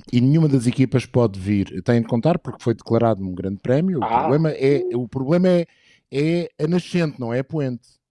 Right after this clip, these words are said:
Speaker 1: E as equipas, quando entram no campeonato, passam a vida, horas e horas e dias e milhares de pessoas a ler regulamentos técnicos. E esqueceram-se de ler o regulamento desportivo e perceber que numa situação destas, os cinco pontos ou o meio ponto, sem haver uma corrida,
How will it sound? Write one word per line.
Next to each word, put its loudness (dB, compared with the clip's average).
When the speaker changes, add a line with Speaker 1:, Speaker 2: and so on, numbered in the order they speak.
Speaker 1:
E -2
as -2
equipas, -6
quando -4
entram -6
no -6
campeonato, -10
passam -4
a -6
vida, -6
horas 0
e -2
horas -2
e -8
dias -4
e -6
milhares 0
de -8
pessoas -2
a 0
ler 2
regulamentos -6
técnicos. -12
E -10
esqueceram-se -4
de 0
ler 2
o -2
regulamento -2
desportivo -10
e -12
perceber -2
que -8
numa -2
situação -8
destas, -4
os -10
cinco 0
pontos 2
ou 2
o 2
meio 4
ponto, -6
sem 0
haver 0
uma 0
corrida, 0